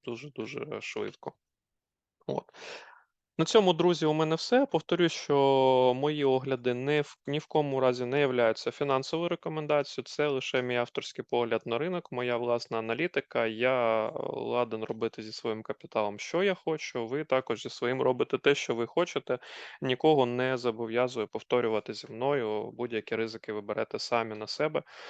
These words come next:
Тому будьте уважні щодо правильної постановки стопів, е, щодо правильного ви-, виділення і розподілення капіталу в ринку. Ну от, якщо у вас, е,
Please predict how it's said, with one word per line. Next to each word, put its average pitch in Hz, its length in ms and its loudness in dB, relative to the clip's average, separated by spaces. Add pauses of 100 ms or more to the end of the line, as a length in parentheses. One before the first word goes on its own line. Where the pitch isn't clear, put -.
(200)
Тому 120 500 2
будьте 123 340 0
уважні 110 460 2
щодо 113 360 -2
правильної 107 560 2
постановки 107 640 -4
стопів, - 640 -4
е, 117 200 2
щодо 123 420 0
правильного 117 560 4
ви-, 113 160 -4
виділення 107 920 -2
і 113 120 -4
розподілення 113 640 -2
капіталу 104 640 -2
в 110 80 -8
ринку. 175 420 0 (500)
Ну 127 200 -2
от, - 160 -6
якщо - 360 4
у 127 140 4
вас, 120 420 4
е, 120 40 0